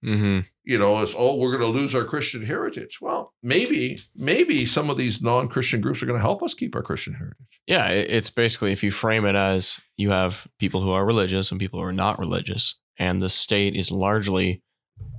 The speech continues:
Speaker 1: maybe I'm wrong, but, uh, largely led by people who are non-religious.
Speaker 2: And hostile to
Speaker 1: And
Speaker 2: religion
Speaker 1: hostile
Speaker 2: and
Speaker 1: to
Speaker 2: see it as a
Speaker 1: religion.
Speaker 2: damaging thing.
Speaker 1: Right. So they wanna limit it. If you, if you team up with those who are immigrating to this country and
Speaker 2: Yeah.
Speaker 1: who are religious, at least you can all fight for the common cause of freedom of religion.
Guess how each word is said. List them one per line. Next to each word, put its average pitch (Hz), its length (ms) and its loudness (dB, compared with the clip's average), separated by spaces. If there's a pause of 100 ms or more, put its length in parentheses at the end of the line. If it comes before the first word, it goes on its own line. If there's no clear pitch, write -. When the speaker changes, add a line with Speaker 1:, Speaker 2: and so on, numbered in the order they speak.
(340)
Speaker 1:
maybe 101 240 0
I'm 87 140 -2
wrong, 87 200 2
but, 110 160 2
uh, 67 140 -2
largely 107 540 0
led 98 260 2
by 92 140 0
people 98 240 -2
who 95 100 0
are 92 80 -2
non-religious. 95 880 0 (540)
Speaker 2:
And 143 140 2
hostile 110 480 2
to - 100 0
Speaker 1:
And 104 100 4
Speaker 2:
religion 104 220 4
Speaker 1:
hostile 117 300 4
Speaker 2:
and 113 80 0
Speaker 1:
to - 120 4
Speaker 2:
see 135 120 4
it - 120 6
as 117 120 4
a 95 120 4
Speaker 1:
religion. 101 60 2
Speaker 2:
damaging 107 540 2
thing. 156 360 0
Speaker 1:
Right. 101 260 2
So 90 120 0
they 98 100 2
wanna 104 240 2
limit 107 240 2
it. 82 220 -4 (100)
If 98 220 -2
you, 95 200 4
if 95 120 0
you 95 80 -2
team 117 200 2
up 107 120 2
with 101 120 -4
those 104 220 2
who 95 80 -2
are - 40 -2
immigrating 98 420 2
to 101 60 -2
this 92 140 0
country 92 520 -2
and 95 120 2
Speaker 2:
Yeah. 107 60 0
Speaker 1:
who 107 80 0
are 101 180 0
religious, 101 520 0
at 101 80 -2
least 117 260 4
you 101 80 2
can 101 140 0
all 98 160 2
fight 92 200 -2
for - 80 -6
the 90 60 -4
common 98 300 -2
cause 95 320 0
of 92 100 -4
freedom 95 320 0
of - 80 -4
religion. - 380 -2